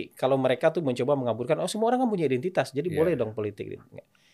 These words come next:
Speaker 1: Politik identitas yang kita sebutkan itu bukan afirmasi, Bang.
Speaker 2: Mm.
Speaker 1: Kalau Abang orang Aceh, pulang jadi caleg dari Aceh, itu bukan politik identitas, Bang.
Speaker 2: Mm.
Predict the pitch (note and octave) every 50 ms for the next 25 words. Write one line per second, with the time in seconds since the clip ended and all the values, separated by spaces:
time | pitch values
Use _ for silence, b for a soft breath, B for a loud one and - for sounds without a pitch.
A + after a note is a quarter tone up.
0 | b b b _ _ _ - D#3+ E3 D#3+ F3 F3 D3+ D3 D3+ C#3+ C#3+ C#3 - C#3+
1 | C3+ C#3+ C3+ B2+ C3+ - B2+ - C3 A#2+ B2 B2 - - A2+ A2+ - F#3+ F3+ D3+
2 | D3 - G2 G2 - - G2 F#2+ G#2 - - - F2+ - - - _ _ _ _
3 | _ _ _ _ - G2 F#2+ - - B2 C3 C#3 C#3 D3+ D3+ C#3+ C#3+ C#3+ C3 C3+
4 | D#3 D#3 - A2+ G2 A2+ B2+ - _ - C3 B2 C3 C3 C3+ A#2+ A#2+ B2 A#2+ -
5 | A#2 B2 B2 B2 A#2+ A#2 A2 F#2 G#2 G#2 - - E3+ D#3 D#3 D#3 F#3+ D3+ C3+ B2
6 | A2+ A2+ G#2+ G#2+ G2+ - G2 F#2+ F2 F2 E2+ E2 - - - F#2 - - - -
7 | - - - G#2+ G2+ F#2+ F#2 E2+ D#2+